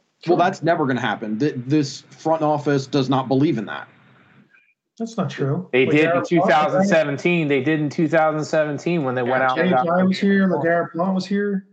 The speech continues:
Speaker 2: Jordan
Speaker 1: Yeah,
Speaker 2: Howard
Speaker 1: but
Speaker 2: was here.
Speaker 4: Here one year.
Speaker 1: But look,
Speaker 2: Who?
Speaker 1: yeah.
Speaker 2: Who was
Speaker 1: Blunt
Speaker 2: here
Speaker 1: was
Speaker 2: one
Speaker 1: in,
Speaker 2: year?
Speaker 1: Blunt was
Speaker 4: One
Speaker 1: in and
Speaker 4: year.
Speaker 1: out.
Speaker 4: That was it.
Speaker 3: One was in and
Speaker 1: Jordan
Speaker 3: out, and we won a Super Bowl.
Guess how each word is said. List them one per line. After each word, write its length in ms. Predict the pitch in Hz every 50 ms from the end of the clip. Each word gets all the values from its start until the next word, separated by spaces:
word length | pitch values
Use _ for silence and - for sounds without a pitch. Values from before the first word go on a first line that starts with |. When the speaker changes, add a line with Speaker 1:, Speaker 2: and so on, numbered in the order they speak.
| _ _ _ _
Speaker 2:
Jordan 300 | - 160 165 180 214 220
Speaker 1:
Yeah, 80 | 180
Speaker 2:
Howard 320 | 160 165 175 190 190 180 -
Speaker 1:
but 100 | 160 151 - -
Speaker 2:
was 80 | - 139
here. 80 | 143 143
Speaker 4:
Here 80 | 135 -
one 240 | - 139 147 147
year. 280 | 151 147 139 120 107 - _ -
Speaker 1:
But 180 | 226 - - _ _ _ _ _ _ -
look, 320 | 160 170 196 214 214 214
Speaker 2:
Who? 60 | -
Speaker 1:
yeah. 220 | 214 220 156 - - - - _ _ _ _ _ - _ _ _ _ _ _ _ _ _ _ _ _ _ _ _ _ _ _ _ _ _ _ _ _ _ _ _ _
Speaker 2:
Who 80 | - 175
was 40 | 190
Speaker 1:
Blunt 140 | 190 208 226
Speaker 2:
here 80 | 226 202
Speaker 1:
was 100 | - -
Speaker 2:
one 40 | - -
Speaker 1:
in, 100 | 208 208
Speaker 2:
year? 140 | 208 214 - _ _ _ _ -
Speaker 1:
Blunt 260 | 156 190 214 214 240
was 140 | 226 196 196
Speaker 4:
One 140 | 185 202
Speaker 1:
in 60 | 202 196
and 80 | 175 156
Speaker 4:
year. 100 | 160 151
Speaker 1:
out. 160 | 113 - - _ _ _ -
Speaker 4:
That 140 | 113 110 117
was 180 | 120 127 127 151
it. 220 | 180 185 156 - -
Speaker 3:
One 200 | 147 156 170 175
was 200 | 180 175 135 170
in 40 | 180
and 60 | 185 202
Speaker 1:
Jordan 140 | 165 170
Speaker 3:
out, 160 | 170 165 156 147
and 60 | 139
we 100 | 135 139
won 200 | 135 139 139 139
a 80 | 135 -
Super 300 | - - 151 135 123 117
Bowl. 380 | 107 104 90 87 87 - _